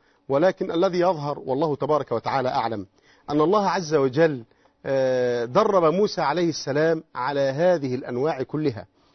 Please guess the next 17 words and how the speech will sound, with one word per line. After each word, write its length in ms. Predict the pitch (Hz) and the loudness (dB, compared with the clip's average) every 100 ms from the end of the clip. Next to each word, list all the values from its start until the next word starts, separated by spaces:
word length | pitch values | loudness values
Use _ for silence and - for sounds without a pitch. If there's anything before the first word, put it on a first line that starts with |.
| _ _ | _ _
حتى 320 | - 202 - 160 | -2 -2 0 -2
إذا 260 | 185 165 | 0 0
ما 140 | 156 151 | 2 2
واجه 340 | 147 190 180 | 2 0 -2
فرعون 460 | - 151 185 208 190 _ _ - | -4 -2 2 0 -2 _ _ -6
ما 320 | 156 196 208 | -2 0 0
ظهر 420 | 175 214 196 175 175 | 2 2 2 0 0
أمامه 420 | 175 190 170 156 | -2 -2 -2 -4
شيء 300 | 170 170 117 | -4 -4 -4
جديد، 300 | 113 107 90 _ _ _ _ 131 | -6 -8 -14 _ _ _ _ -4
يكون 280 | 160 196 | 2 2
قد 260 | - 190 160 | 2 0 2
رأى، 300 | 170 185 160 _ _ - | 2 2 0 _ _ -6
آه، 640 | 135 135 127 123 120 117 | -4 -2 -2 -4 -4 -4
هذا 240 | 117 160 143 | -2 -2 -2
الثعبان 420 | - 131 135 156 | -4 -4 0 -2
الكبير 440 | 123 123 139 127 | 0 0 0 0